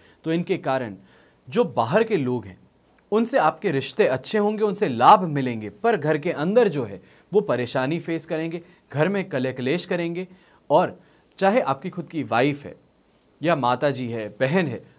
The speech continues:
उनके साथ में झगड़े करके उनके साथ में दुर्व्यवहार करेंगे, गुस्सा करेंगे उनके ऊपर।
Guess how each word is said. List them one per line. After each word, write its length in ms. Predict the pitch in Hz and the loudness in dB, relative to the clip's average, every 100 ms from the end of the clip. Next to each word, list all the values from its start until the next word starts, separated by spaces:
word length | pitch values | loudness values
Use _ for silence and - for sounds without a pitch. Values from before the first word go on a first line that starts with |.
| _ | _
उनके 240 | 208 233 226 | -4 -2 0
साथ 200 | 202 175 | 0 0
में 140 | 185 | -4
झगड़े 280 | 131 127 165 | -4 -4 -4
करके 240 | 160 139 | -4 -6
उनके 220 | 175 143 156 | -8 -8 -6
साथ 160 | 151 | -8
में 140 | 160 156 | -8 -6
दुर्व्यवहार 560 | 131 123 120 117 160 | -4 -4 -4 0 0
करेंगे, 360 | 170 143 143 156 | 0 -4 -6 -6
गुस्सा 340 | 147 143 208 | -6 0 0
करेंगे 320 | 180 151 131 120 | 0 -2 -4 -6
उनके 280 | 110 104 | -10 -10
ऊपर। 340 | 107 - 92 | -12 -10 -14